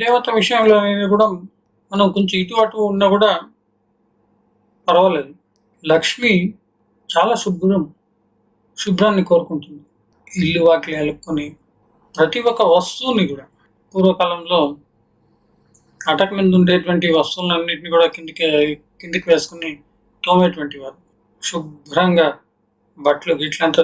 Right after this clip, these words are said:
తీసిపోయి చెరువు దగ్గర ఉతుక్కొని వచ్చేటువంటి వారు, సున్నం పోయించేటువంటి వారు ఇంటికి, కొత్త సున్నం, అట్లా అంత నిష్ఠగా చేసేటువంటి వారు. ఇప్పుడు అంత టైమ్, అంత సమయం ఉండదు అనుకుంటా. ఎందుకంటే ఆ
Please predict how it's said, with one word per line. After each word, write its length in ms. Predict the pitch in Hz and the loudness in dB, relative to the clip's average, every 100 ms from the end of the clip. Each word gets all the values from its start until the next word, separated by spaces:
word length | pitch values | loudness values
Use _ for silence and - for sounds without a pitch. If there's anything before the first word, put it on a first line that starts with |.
| - | 0
తీసిపోయి 400 | 165 - 165 139 - _ _ _ _ _ _ _ _ _ _ _ - | -10 -8 -8 -8 -12 _ _ _ _ _ _ _ _ _ _ _ -4
చెరువు 220 | 170 165 170 | 0 2 2
దగ్గర 180 | 151 151 151 | 2 2 0
ఉతుక్కొని 280 | - - 175 | -4 -4 -2
వచ్చేటువంటి 440 | 151 160 - 143 139 | 0 -4 -8 -16 -12
వారు, 140 | 135 _ _ _ _ _ - | -14 _ _ _ _ _ -8
సున్నం 260 | 180 185 185 | 2 4 2
పోయించేటువంటి 560 | 175 160 165 151 143 143 | 0 -2 -2 -4 -4 -2
వారు 140 | 139 131 | 0 -2
ఇంటికి, 220 | 127 - - _ - - | -8 -18 -20 _ -14 -10
కొత్త 140 | - 170 - | -2 -2 -2
సున్నం, 200 | 147 147 _ _ _ - - | -8 -18 _ _ _ -20 -6
అట్లా 140 | 190 185 | -2 0
అంత 120 | 214 196 | 0 2
నిష్ఠగా 320 | 185 - 262 247 | 0 0 -4 -2
చేసేటువంటి 480 | 202 208 180 170 147 | -4 -4 -6 -6 -4
వారు. 160 | 139 _ _ _ _ _ _ _ - - | -4 _ _ _ _ _ _ _ -20 -20
ఇప్పుడు 240 | - 226 190 - _ _ _ _ _ - | -6 0 0 -2 _ _ _ _ _ -4
అంత 220 | 170 185 214 180 | 0 2 0 -2
టైమ్, 240 | 196 254 226 | -2 0 0
అంత 120 | 185 180 - | 0 -4 -8
సమయం 260 | 208 247 202 | -6 -2 0
ఉండదు 260 | 202 233 208 | 0 0 2
అనుకుంటా. 320 | 160 151 139 - _ - | 0 -2 -16 -20 _ -12
ఎందుకంటే 460 | 160 175 180 170 165 - _ - | -6 -2 -2 -2 -4 -6 _ -4
ఆ 40 | 175 | 2